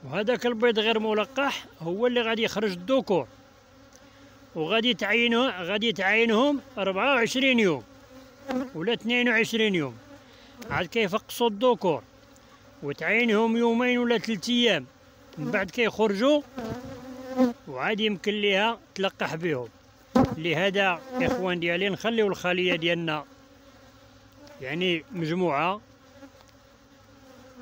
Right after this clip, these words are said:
وتوفر لنا هاد الشيء اللي كنطلبوا يكون فيها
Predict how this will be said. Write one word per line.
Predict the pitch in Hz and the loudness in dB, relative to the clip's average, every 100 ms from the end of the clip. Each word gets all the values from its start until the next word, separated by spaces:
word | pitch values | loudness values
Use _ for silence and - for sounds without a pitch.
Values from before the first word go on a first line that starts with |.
| 247 | -10
وتوفر | 156 190 214 - 214 202 | -6 -2 -2 0 0 2
لنا | 208 202 190 160 - | 2 2 0 -2 -10
هاد | 147 165 | -8 -6
الشيء | - - 202 175 - | -6 -2 0 0 -6
اللي | 165 170 | -10 -8
كنطلبوا | 175 170 - 160 170 | -6 -4 -4 -2 -2
يكون | 151 170 156 | -4 -4 -4
فيها | 151 143 175 247 | -2 0 0 -2